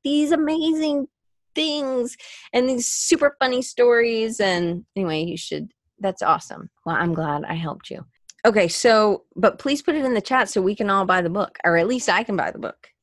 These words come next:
So I think attitude is really important. And my friend Claire, she said, "Oh, well, we're all sharks." It's either you're one of the three. And I want you to write in the chat right now what you think you are.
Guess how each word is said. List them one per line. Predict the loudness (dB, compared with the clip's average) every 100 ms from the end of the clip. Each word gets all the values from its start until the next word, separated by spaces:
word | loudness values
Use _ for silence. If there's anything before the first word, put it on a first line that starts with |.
| _ -20 4
So | 8 8 6
I | -4
think | -2 -2 0
attitude | 0 0 0 4
is | 4 6
really | 2 0
important. | 0 -2 -2 -2
And | 0
my | 0
friend | 0 -2
Claire, | 0 2 4 2
she | 0
said, | -2 0 4
"Oh, | 4 6
well, | 4 4
we're | 4 6
all | 6 4
sharks." | 0 2 4 4 0 -8 -20 _ _ _ _ _ _ 0
It's | 0 2
either | 4 6 6 4
you're | -2 2 4
one | 4
of | 4
the | 0
three. | -4 -2 -2 -2
And | 0
I | 2
want | 2 2
you | 0
to | 4
write | 4 2
in | 0
the |
chat | -2 0 0 2
right | 2 0
now | 0 0 0 0
what | -2 -2
you | -2 -2
think | -4 -4
you | -4 -4
are. | -4 -6